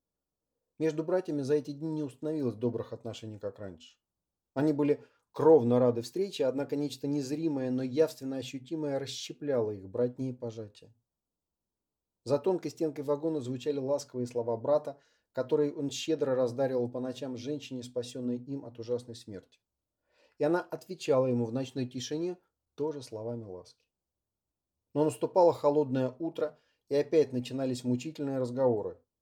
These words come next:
Куда? Куда идти русскому человеку? Где сейчас место русского офицера? Пропуск на право появления в пределах Советской России для него,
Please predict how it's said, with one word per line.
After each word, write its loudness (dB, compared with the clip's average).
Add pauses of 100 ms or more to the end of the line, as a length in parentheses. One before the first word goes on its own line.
(360)
Куда? -6 (640)
Куда 4
идти -4
русскому -4
человеку? 0 (380)
Где -6
сейчас -4 (220)
место -4 (140)
русского -6
офицера? -14 (2250)
Пропуск -2
на -2
право 2
появления 0
в -12
пределах -2
Советской -4
России -4
для -4
него, -2